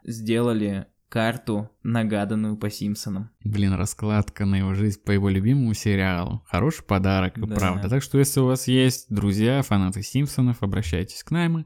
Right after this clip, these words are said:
Speaker 2: за символическую плату.
Speaker 1: В шестьсот шестьдесят шесть рублей.
Speaker 2: <laughs>
Speaker 1: Ну, плата, ты же сам сказал, символическая.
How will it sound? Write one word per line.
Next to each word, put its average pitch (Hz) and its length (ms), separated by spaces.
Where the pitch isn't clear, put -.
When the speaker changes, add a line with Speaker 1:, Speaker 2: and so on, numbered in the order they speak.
Speaker 2:
за 107 340
символическую 101 600
плату. 143 480
Speaker 1:
В - 80
шестьсот 165 380
шестьдесят 135 480
шесть 143 300
рублей. 120 560
Speaker 2:
<laughs> - 60
Speaker 1:
Ну, 110 440
плата, 156 240
ты 151 80
же 139 60
сам 156 180
сказал, 131 240
символическая. 120 920